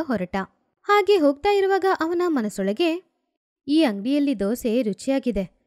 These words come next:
ನನ್ ಹೆಂಡ್ತಿಗೂ ತಗೊಂಡ್ ಹೋಗೋದಾ? ಬೇಡ, ಅಷ್ಟ್ರೊಳಗೆ ತಣ್ಣಗಾಗುತ್ತೆ. ಪರವಾಗಿಲ್ಲ, ನೋಡ್ಕೊಳ್ಳೋಣ,"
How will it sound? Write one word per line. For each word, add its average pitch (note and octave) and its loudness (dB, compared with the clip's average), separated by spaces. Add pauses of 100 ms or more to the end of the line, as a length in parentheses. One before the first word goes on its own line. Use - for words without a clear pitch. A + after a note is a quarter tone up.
ನನ್ E4+ 0
ಹೆಂಡ್ತಿಗೂ C#4 -2
ತಗೊಂಡ್ C#4 -2
ಹೋಗೋದಾ? G#3 -2 (280)
ಬೇಡ, G3+ -2 (480)
ಅಷ್ಟ್ರೊಳಗೆ B3 -4
ತಣ್ಣಗಾಗುತ್ತೆ. A#3 -4 (420)
ಪರವಾಗಿಲ್ಲ, E4 0 (280)
ನೋಡ್ಕೊಳ್ಳೋಣ," C#4 -4